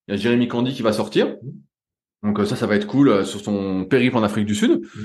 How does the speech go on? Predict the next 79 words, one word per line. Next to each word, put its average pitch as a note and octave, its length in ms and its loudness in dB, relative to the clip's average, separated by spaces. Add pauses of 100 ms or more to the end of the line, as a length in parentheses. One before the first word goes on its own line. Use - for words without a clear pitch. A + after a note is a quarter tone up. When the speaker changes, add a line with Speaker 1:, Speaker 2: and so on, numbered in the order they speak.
(220)
Speaker 1:
Donc G2 80 -8
ça, B2 80 4
ça A#2 100 2
va G#2 80 4
être G#2 80 4
génial. G#2 280 4
Speaker 2:
Sur C#3 100 2
des C3+ 80 2
sujets C3+ 300 -6
très C#3 200 -4
précis. C#3 380 -6
Speaker 1:
Voilà. C3 200 4
Speaker 2:
Pas - 240 0
des C#3 240 -2
interviews B2+ 300 -2
de C#3 80 -2
Speaker 1:
Voilà. B2 560 2
À, C#3 240 2
à - 20 4
moins E3+ 480 2
que B2 120 0
j'ai, C3 200 2
bah, A2 180 0
ceux C#3 180 -2
que A2+ 60 0
j'ai A2 120 0
Speaker 2:
Mais - 60 0
Speaker 1:
dit, - 40 -2
Speaker 2:
voilà, F#3 160 4
c'est C#3 140 4
Speaker 1:
euh, G2+ 80 2
Speaker 2:
ça. G2 100 -2
Speaker 1:
voilà. A2+ 480 2
Speaker 2:
C'est A2+ 120 -12
ça. G#2+ 280 -10
Speaker 1:
C'est G#2+ 60 -8
sûr C3+ 180 0
que A2+ 80 0
Didier G#2 280 2
Hoyer, C3+ 340 2
euh, - 100 -4 (140)
Speaker 2:
Et B2+ 140 -6
puis B2+ 100 -10
ça B2 140 -6
se A2 80 -10
fera A#2+ 200 -2
aussi A2+ 240 -4
au, C3+ 40 2 (180)
Speaker 1:
j'espère. A#2 280 2
Speaker 2:
au A#2 100 4
hasard A#2 260 0
des A#2+ 80 -2
rencontres, B2+ 420 -4
euh, A2+ 280 0
Speaker 1:
Oui, F#4 180 4
Speaker 2:
même - 80 2
Speaker 1:
ouais. C#3 80 4
Speaker 2:
en B2+ 60 0
présentiel, C#3+ 480 -6
quand D3 100 -4
tu C3+ 120 -8
vas C3 100 0
te A2 40 2
Speaker 1:
Bien, C3+ 120 4
bien E3+ 80 4
Speaker 2:
déplacer E4+ 180 2
Speaker 1:
sûr, - 80 -4
quand C#3+ 60 2
Speaker 2:
dans C3 60 2
Speaker 1:
je A#2 40 -8
vais B2+ 80 0
Speaker 2:
des - 60 -6
clubs C#3 160 0
Speaker 1:
quelque A2+ 120 0
Speaker 2:
et G#2+ 40 0
tout G#2 60 -6
ça. C#3 60 2
Speaker 1:
part, D#3+ 300 2
euh, G#2 120 0